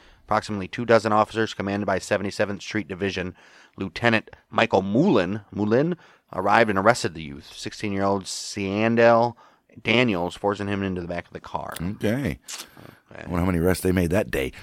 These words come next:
Speaker 2: The rough handling of the young man, a well-known minor in the community, further agitated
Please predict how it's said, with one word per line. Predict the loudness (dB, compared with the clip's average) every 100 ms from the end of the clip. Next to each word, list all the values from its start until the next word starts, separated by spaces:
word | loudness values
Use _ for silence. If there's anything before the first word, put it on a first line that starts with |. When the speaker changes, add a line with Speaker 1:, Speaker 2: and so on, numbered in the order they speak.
| -20 -20 -12
Speaker 2:
The | -4
rough | 6 6 6
handling | 6 6 8 8
of | 8
the | 8
young | 8 8
man, | 8 10 8
a | 6
well-known | 6 8 8 8 8
minor | 8 8 6
in | 4
the |
community, | 2 2 4 4 4 2 -4
further | 0 6 8 10
agitated | 8 6 4 4 4